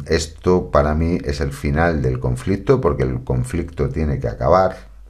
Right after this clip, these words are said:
Eh, tiene que acabar porque si no, gran parte de Europa lo va a pasar muy mal en este invierno.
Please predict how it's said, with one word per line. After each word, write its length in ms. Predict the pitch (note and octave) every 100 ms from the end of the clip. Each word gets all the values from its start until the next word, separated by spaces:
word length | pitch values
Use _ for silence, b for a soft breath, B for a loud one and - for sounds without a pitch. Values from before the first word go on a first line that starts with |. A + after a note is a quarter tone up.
| - - b b b b b b b -
Eh, 220 | D2 C#2+
tiene 260 | C#2 D2+ D2
que 60 |
acabar 380 | C#2 C2+ C#2+ D#2
porque 260 | D#2 B1 B1
si 160 | -
no, 340 | C2+ D2 D2 -
gran 300 | C#2+ D2 D2
parte 260 | D2 D2+ C#2
de 60 |
Europa 440 | C#2 C#2+ C2+ C2 -
lo 180 | C#2 C#2
va 80 | D2
a 40 |
pasar 280 | C#2+ - C2
muy 140 | A#1
mal 260 | A1+ C#2 - -
en 100 | A#1
este 200 | A#1 -
invierno. 640 | B1+ D#2 D#2 D#2+ F#2+ -